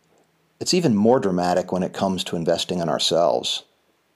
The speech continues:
How are we getting better today? The answer doesn't have to be something monumental. The answer must have two features. It must be something noticeable, measurable,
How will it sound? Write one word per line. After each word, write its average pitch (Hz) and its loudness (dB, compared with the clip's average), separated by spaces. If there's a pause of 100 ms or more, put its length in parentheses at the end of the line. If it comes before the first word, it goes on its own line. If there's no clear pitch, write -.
(120)
How 143 2
are 113 0
we 117 0
getting 110 2
better 85 0
today? 85 -2 (640)
The 110 2
answer 160 0
doesn't - 0
have 127 -2
to 107 -4
be 90 -2
something 92 -2
monumental. 90 -2 (640)
The 104 -2
answer 110 2
must 98 0
have 80 -2
two 131 -2
features. - -4 (720)
It - -6
must 98 0
be 98 0
something 90 0
noticeable, 120 0 (500)
measurable, 85 -2